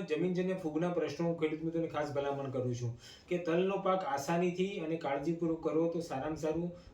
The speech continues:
ઉત્પાદન લઈ શકો છો. તમારે માત્ર એટલું જ કરવાનું છે કે જ્યારે બીજ ઉગી જાય છે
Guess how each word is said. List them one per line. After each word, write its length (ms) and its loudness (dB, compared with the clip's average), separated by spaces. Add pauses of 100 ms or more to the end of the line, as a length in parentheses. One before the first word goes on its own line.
ઉત્પાદન 380 0
લઈ 200 4
શકો 320 4
છો. 280 -2 (320)
તમારે 300 2
માત્ર 260 0
એટલું 280 0
જ 60 -8
કરવાનું 420 4
છે 140 0
કે 140 0
જ્યારે 360 0
બીજ 280 0
ઉગી 340 -2
જાય 200 8
છે 300 -2